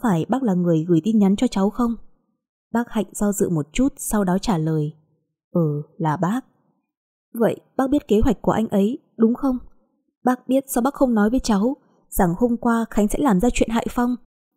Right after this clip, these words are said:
Nếu ngày hôm qua không may mắn, nếu ngày hôm qua có án mạng xảy ra thì phải làm thế nào ạ?" "Có những chuyện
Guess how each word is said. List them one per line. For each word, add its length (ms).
Nếu 160
ngày 180
hôm 180
qua 120
không 260
may 160
mắn, 300
nếu 160
ngày 160
hôm 180
qua 100
có 140
án 200
mạng 200
xảy 200
ra 280
thì 160
phải 80
làm 200
thế 100
nào 240
ạ?" 260
"Có 120
những 260
chuyện 220